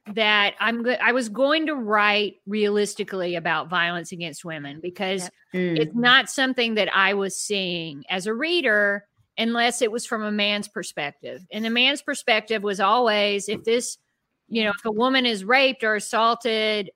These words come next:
Speaker 1: the magic potion to heal her is for a really good guy to make love to her and
Speaker 2: Yeah.
Speaker 1: everything's fine.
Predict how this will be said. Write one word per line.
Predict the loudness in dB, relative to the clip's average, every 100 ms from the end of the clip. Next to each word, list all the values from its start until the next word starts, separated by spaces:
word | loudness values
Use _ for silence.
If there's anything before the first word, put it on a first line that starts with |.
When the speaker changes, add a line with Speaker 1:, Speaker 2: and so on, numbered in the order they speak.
| -16
Speaker 1:
the | -8 -2 0 0 -2 -4 -8
magic | -6 0 4 4 2 -2 -2
potion | -2 0 0 -2 -4
to | -4 -6
heal | -2 -2 -2
her | 0 0 0
is | -2 -4 -6
for | -2 0
a | 0
really | 2 0
good | 0 0
guy | 2 4 4 4 2 -2 -8 _
to | -4
make | -2 -2
love | 0 0 0
to | -4
her | -2 0 0 -2 -8 _ _ -4
and | -2
Speaker 2:
Yeah. | 0
Speaker 1:
everything's | -2 -4 -8 -8
fine. | -6 -6 -8